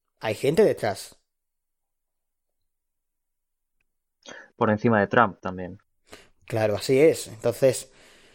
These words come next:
Speaker 1: mm, pero él <laughs> tiene gran parte de la, de la responsabilidad. No lo vamos a, a, a engañar.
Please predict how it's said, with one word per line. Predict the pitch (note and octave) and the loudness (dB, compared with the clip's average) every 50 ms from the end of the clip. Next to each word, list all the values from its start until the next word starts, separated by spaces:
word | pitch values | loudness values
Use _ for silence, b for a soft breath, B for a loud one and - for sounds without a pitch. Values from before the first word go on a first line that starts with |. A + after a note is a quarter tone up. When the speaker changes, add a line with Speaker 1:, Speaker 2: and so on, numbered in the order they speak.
| b b b b b b b b b _ _ _ _ _ _ | b b b b b b b b b _ _ _ _ _ _
Speaker 1:
mm, | - B2 G#2+ G#2 G#2 G2+ G2 G2 G2 F#2+ F#2+ G2 - - G2+ - - - - - - - - - | -14 -12 -12 -10 -10 -12 -12 -14 -14 -16 -16 -16 -18 -18 -20 -20 -20 -20 -20 -20 -20 -20 -20 -8
pero | - C3+ C3 C3+ C3+ | -2 2 4 6 6
él | C#3+ E3+ F#3 | 6 6 6
<laughs> | |
tiene | - F3 - - G3 | 4 2 2 2 2
gran | D3 D#3+ E3 D#3+ D#3 | 4 2 0 0 4
parte | B2+ G3+ A3 G#3 - - E3 C3+ | 4 6 4 6 4 2 4 4
de | C3+ C3 | 4 4
la, | C3+ C3 B2+ B2 B2 B2 | 4 4 4 4 4 4
de | C3+ C3 | 4 4
la | C3+ | 4
responsabilidad. | B2+ C#3+ C3+ - C#3 C#3 C3 - C3+ C3 B2+ B2 B2+ B2 B2+ | 2 0 0 0 0 2 4 4 2 4 4 2 2 2 2
No | C#3 D3+ | 2 4
lo | D#3 | 4
vamos | D3+ F3 F#3+ F3+ - - | 6 4 4 2 0 0
a, | C#3+ C3 B2 A#2 A#2 | 0 0 0 0 -2
a, | A2 - - A#2 - - | -4 -6 -8 -8 -8 -10
a | A2+ A2+ F#2+ - - - | -12 -12 -12 -12 -10 -10
engañar. | A2+ A2 A2+ A#2 D#3 A3 A3+ D#3 - | -8 -6 -4 -2 0 0 0 -2 -4